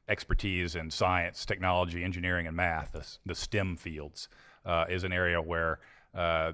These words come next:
the U S record, uh, over the past, uh, uh, generation or so has been really lousy,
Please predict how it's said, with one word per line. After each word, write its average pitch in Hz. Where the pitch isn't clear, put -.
the 85
U 98
S 85
record, 85
uh, 80
over 76
the 76
past, 80
uh, -
uh, 90
generation 82
or 76
so 78
has 78
been 87
really 107
lousy, 90